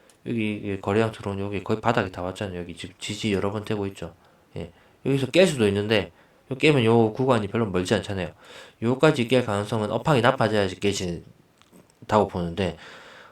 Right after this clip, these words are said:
어, 물론 이제 와이오아이로 그 이십삼 년도가 너무 좋았기 때문에 조금 꺾일 수도 있겠지만, 그렇다고 이제 이게 또 많이 꺾일 것 같지는 않거든요. 괜찮을 것 같은데, 그래서 한번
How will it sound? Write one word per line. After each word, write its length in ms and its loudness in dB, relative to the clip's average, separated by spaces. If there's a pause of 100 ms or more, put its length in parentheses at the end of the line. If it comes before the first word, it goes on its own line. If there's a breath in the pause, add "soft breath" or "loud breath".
(120)
어, 1040 0
물론 260 4
이제 100 2
와이오아이로 1300 10
그 80 0
이십삼 360 2
년도가 300 4
너무 200 4
좋았기 260 2
때문에 520 -2 (560 loud breath)
조금 280 -4
꺾일 240 -2
수도 220 -4
있겠지만, 300 -4
그렇다고 380 0
이제 260 -4
이게 220 -10 (160)
또 220 -12 (800 loud breath)
많이 220 0
꺾일 260 0
것 20 -6
같지는 320 -2
않거든요. 320 -8
괜찮을 320 -4
것 80 -2
같은데, 420 -8 (320)
그래서 180 -14
한번 360 -8